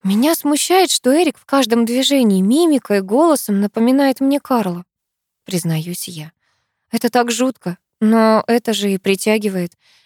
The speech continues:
Я как будто могу побыть с Карлом подольше. Глупо цепляться за подобное, да?» «Он дядя твоего малыша»,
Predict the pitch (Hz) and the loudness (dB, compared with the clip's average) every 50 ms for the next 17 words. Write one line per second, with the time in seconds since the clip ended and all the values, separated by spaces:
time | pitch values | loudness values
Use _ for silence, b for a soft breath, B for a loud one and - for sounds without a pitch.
0 | - - 247 247 240 226 - 240 233 233 262 233 - - 240 240 233 233 240 247 | -6 -2 0 0 0 0 -2 -4 -2 -2 -4 -2 0 2 2 4 4 4 2 2
1 | 247 277 247 - 254 254 233 254 320 330 294 - - - - - 294 269 233 226 | 2 0 0 2 0 0 2 4 4 4 2 0 -2 -6 0 2 2 4 4 4
2 | 220 226 214 254 262 233 254 240 220 202 - - 190 180 _ _ _ _ _ - | 2 2 2 0 0 2 2 0 0 0 -2 -6 -6 -8 _ _ _ _ _ -6
3 | 254 254 320 359 - - - - 196 - - 190 185 - - 190 196 196 - 214 | -2 0 0 0 0 -2 -4 -4 -6 -4 -2 -2 -2 -2 -2 -6 -6 -4 -2 -2
4 | 202 196 196 185 190 185 180 185 185 208 220 220 _ _ _ _ _ _ _ _ | 0 0 0 0 0 0 -2 -2 -2 -4 -6 -6 _ _ _ _ _ _ _ _
5 | _ _ _ _ _ _ _ _ _ _ _ _ - - 202 196 202 233 311 392 | _ _ _ _ _ _ _ _ _ _ _ _ -2 2 2 4 4 4 4 2
6 | 415 403 359 302 240 277 339 494 480 - 339 - 214 226 220 214 202 190 185 202 | 2 2 0 0 2 2 4 4 4 2 -2 -2 0 0 2 2 2 0 2 2
7 | 233 311 392 - - - 247 170 165 | 2 2 2 0 0 -2 -2 -2 -4